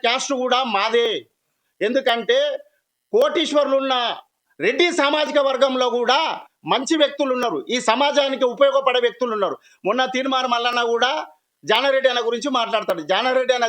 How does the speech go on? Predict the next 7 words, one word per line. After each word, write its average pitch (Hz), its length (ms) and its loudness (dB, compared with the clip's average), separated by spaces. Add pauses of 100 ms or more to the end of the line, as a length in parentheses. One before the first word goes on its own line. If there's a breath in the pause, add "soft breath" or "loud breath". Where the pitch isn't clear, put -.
(140)
చరిత్ర 254 260 0
తెలుసా? 226 460 -2 (540)
జానారెడ్డి 262 420 2
అన్న 254 160 0 (120)
చరిత్ర 262 240 0
తెలుసుకో 240 320 0
ఒకసారి. 220 540 0